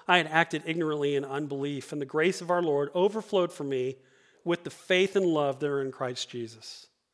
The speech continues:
The saying is trustworthy and deserving of full acceptance that Christ Jesus came into the world to save sinners, of whom I am foremost." Paul, the chief of sinners, gives us hope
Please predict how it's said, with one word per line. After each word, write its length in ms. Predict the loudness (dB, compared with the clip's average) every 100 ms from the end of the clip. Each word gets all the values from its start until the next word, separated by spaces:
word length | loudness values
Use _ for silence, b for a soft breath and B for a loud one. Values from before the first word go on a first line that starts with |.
| _ _ _ _ _ _
The 80 | -6
saying 320 | 2 6 6
is 100 | 6
trustworthy 640 | 2 2 2 4 0 4 2
and 80 | 0
deserving 420 | -4 -4 -2 -2
of 60 |
full 240 | -6 -4 -4
acceptance 520 | -2 -4 -4 -6 -8
that 100 | -12
Christ 400 | -6 -2 -2 -4
Jesus 420 | -10 -10 -10 -12 b b b b
came 320 | 6 8 8
into 220 | 4 0 0
the 100 | 0
world 360 | 0 0 -2
to 100 | -4
save 420 | -4 2 2 2
sinners, 460 | 2 0 0 -2 -4 b b b b b 4
of 260 | 6 6
whom 480 | 4 0 2 -2 -6 -6
I 200 | -4 -2
am 240 | -4 -8
foremost." 960 | -12 -12 -8 -8 -10 -16 -16 -16 -16 -20 _ _ _ _ _ _ _ _ _ _ _ _ -4
Paul, 400 | 8 12 12 10
the 100 | 4
chief 320 | -2 -2 -2
of 100 | -4
sinners, 440 | 2 4 4 0 0
gives 340 | 4 4 4
us 240 | 2 2
hope 500 | 0 2 2 2 -6